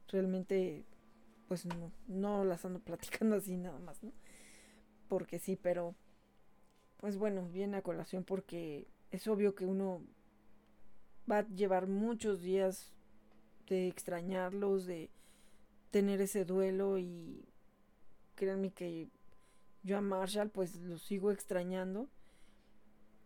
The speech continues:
Marshall ahorita tendría quince, dieciséis años. Y,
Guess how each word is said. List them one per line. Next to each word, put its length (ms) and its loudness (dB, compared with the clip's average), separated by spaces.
Marshall 460 -2
ahorita 360 -2
tendría 760 -2
quince, 400 -2
dieciséis 600 -2
años. 400 -4
Y, 600 -4